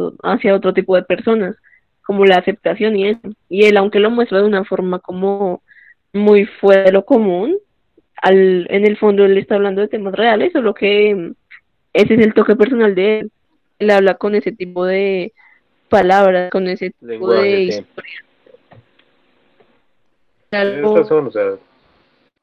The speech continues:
Speaker 2: cada persona
Speaker 1: porque
Speaker 2: es única, básicamente.
Speaker 1: eh, escribe Mario Mendoza.
Speaker 2: Eh, básicamente, pues sí, cada persona es única y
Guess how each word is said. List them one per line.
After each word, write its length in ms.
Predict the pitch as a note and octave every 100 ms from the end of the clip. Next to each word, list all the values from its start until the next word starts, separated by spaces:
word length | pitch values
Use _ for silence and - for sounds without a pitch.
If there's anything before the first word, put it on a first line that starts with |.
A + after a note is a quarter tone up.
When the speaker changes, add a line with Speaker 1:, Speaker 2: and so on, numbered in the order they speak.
| _ _ _ -
Speaker 2:
cada 220 | B2+ C3+
persona 960 | D#3 A#3+ A#2+ B2 B2+ B2+ B2 A#2 G#2+ G#2+
Speaker 1:
porque 340 | G3+ - G3 F#3
Speaker 2:
es 60 |
única, 400 | C#3+ B2 - F#2 - _
básicamente. 540 | G2 F#2+ G#2+ G2 F2 - _ _ - - _ _ _ _ _ _ _ _ _ _ _ _ _ _ _ _ _
Speaker 1:
eh, 380 | F#3+ F3+ F3 G3 A3 - - -
escribe 400 | G#3 - F#3 F3
Mario 240 | F3 F3+
Mendoza. 360 | F3+ F3+ - - - _ _ _ _ _ _ _ _ _ _ _ _ _ _ _ _ _ _ _ _ _ _ _ _
Speaker 2:
Eh, 400 | A#2+ A2 G#2+ G#2 G#2
básicamente, 520 | B2 C#3+ C#3 A2+ A2+ - _ _
pues 240 | A#2 A2 -
sí, 160 | A#2+
cada 240 | - G2 F#2+
persona 320 | G#2 G2+ F#2+
es 140 | -
única 400 | B2+ G#2 - G2+
y 640 | G2 F#2+ F#2+ F#2 F#2 F#2